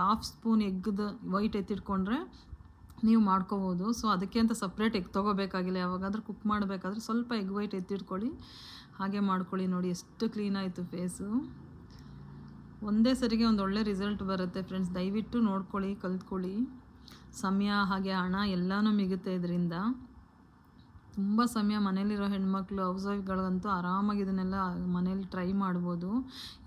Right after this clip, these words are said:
ಯಾವುದೇ ಸೈಡ್ ಎಫೆಕ್ಟ್ಸ್ ಇರಲ್ಲ, ಹಾಗೆ ಏನು ಖರ್ಚು ಕೂಡ ಇರಲ್ಲ. ನೋಡಿ, ಇದಾದ ನಂತರ ನಾನು ಮುಂಚೆನೇ ಹೇಳಿರೋ ಹಾಗೆ ಯಾವುದೇ ಫೇಸ್ ಟ್ರೀಟ್ಮೆಂಟ್ ತೊಗೊಂಡ ತಕ್ಷಣ ಸ್ವಲ್ಪ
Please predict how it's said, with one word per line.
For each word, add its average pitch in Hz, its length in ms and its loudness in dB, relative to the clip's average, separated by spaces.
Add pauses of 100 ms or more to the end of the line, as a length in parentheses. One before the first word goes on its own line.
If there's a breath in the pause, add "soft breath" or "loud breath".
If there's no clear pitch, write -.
ಯಾವುದೇ 190 280 2 (100)
ಸೈಡ್ 190 320 -2
ಎಫೆಕ್ಟ್ಸ್ 196 400 -8
ಇರಲ್ಲ, 185 220 -2 (100)
ಹಾಗೆ 180 220 -2 (180)
ಏನು 190 140 2 (100)
ಖರ್ಚು 170 300 -6
ಕೂಡ 185 100 -2 (140)
ಇರಲ್ಲ. 165 240 -4 (1000 loud breath)
ನೋಡಿ, 214 200 4
ಇದಾದ 202 260 4 (120)
ನಂತರ 214 200 0 (120)
ನಾನು 208 160 2
ಮುಂಚೆನೇ 214 420 2
ಹೇಳಿರೋ 196 320 0
ಹಾಗೆ 190 180 0 (140)
ಯಾವುದೇ 190 320 2 (180)
ಫೇಸ್ 202 220 -2 (100)
ಟ್ರೀಟ್ಮೆಂಟ್ 196 420 0
ತೊಗೊಂಡ 185 260 0
ತಕ್ಷಣ 220 220 -4 (100)
ಸ್ವಲ್ಪ 254 300 2